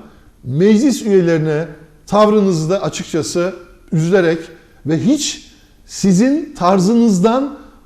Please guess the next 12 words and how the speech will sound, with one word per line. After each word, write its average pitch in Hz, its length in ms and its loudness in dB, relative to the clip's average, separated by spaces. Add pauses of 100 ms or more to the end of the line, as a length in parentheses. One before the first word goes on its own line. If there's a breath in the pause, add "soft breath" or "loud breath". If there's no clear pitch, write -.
(160)
ne 233 160 0
kadar 247 260 0
uzaklaştığınızı 175 760 -2
görerek 180 380 2
şaşkınlıkla 208 680 -6
takip 160 360 -4
ediyorum. 127 360 -4 (440 loud breath)
Geçen 240 280 -2
hafta 196 300 -2
gelememiştim, 180 880 -2 (120)
videolarını 156 520 0
izledim. 117 500 -6